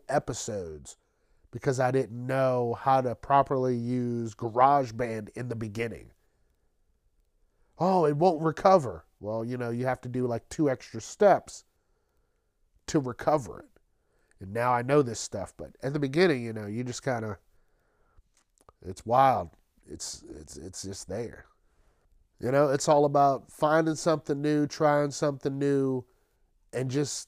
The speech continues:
fucking loving yourself. That's it. We're here for a set amount of time,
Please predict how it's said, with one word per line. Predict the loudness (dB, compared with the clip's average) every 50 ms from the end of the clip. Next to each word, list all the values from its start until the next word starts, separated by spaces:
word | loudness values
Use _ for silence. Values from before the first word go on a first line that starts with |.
| _ _ _ _ _ _
fucking | -4 0 0 0 0 -2 -6 -6
loving | 0 4 4 4 4 2 -4
yourself. | -6 -10 -10 -10 -10 -10 -10 -10 -12 -16 -18 _ _ _ _ _ _ _ _ _ _ _ _ _ _ _ _ _ _ _ _ _ _ _ _ _
That's | -12 -10 -10 -6 -2
it. | -2 0 -2 -2 -6 _ _ _ _ _ _ _ _ _ _ _ _ _ _
We're | -6 -4 -2
here | 0 2 4 4 4 2
for | 0 0 0 2 2 4 2 0 0 -2 -2 -4 -6 -8 _ _ _ _ _ _ _ _ _ _
a | -14 -10
set | -8 -6 -6 -4 0 2 4 4 4 0 _ _ -8
amount | -8 -6 -2 -2 0 0 -2 -4 _
of | -8 -10 -10
time, | -10 -8 -6 -4 -4 -4 -6 -6 -8 -8 -10 -12